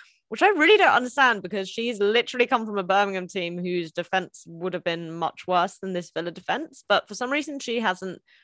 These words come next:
really settled. I mean, obviously she's, you know, a young keeper. It's her first, like, kind of, like, proper move. I don't know whether she's feeling a bit nervous, but,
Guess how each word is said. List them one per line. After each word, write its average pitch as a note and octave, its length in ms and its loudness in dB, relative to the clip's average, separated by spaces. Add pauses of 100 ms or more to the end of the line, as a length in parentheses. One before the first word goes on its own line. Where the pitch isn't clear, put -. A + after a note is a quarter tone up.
(160)
really G3+ 240 2
settled. A#3 720 -2
I G#3 80 -2
mean, A3 200 -2
obviously A3+ 400 -4
she's, G3+ 280 -6
you G#3 80 -6
know, F#3 140 -2
a - 20 2
young G3+ 300 -2
keeper. F#3 680 -2 (600)
It's - 140 -14
her F#3 100 -6
first, F#3+ 400 -2
like, F3 200 -2
kind F3+ 200 -6
of, E3 120 -6 (120)
like, - 180 -4
proper F3+ 240 -10
move. C4+ 540 -4
I - 80 0
don't F#3+ 140 -4
know F#3 80 -2
whether F3+ 180 0
she's - 220 -8
feeling F3+ 240 -4
a - 20 -14
bit - 180 -2
nervous, G#3 640 2
but, F3+ 280 2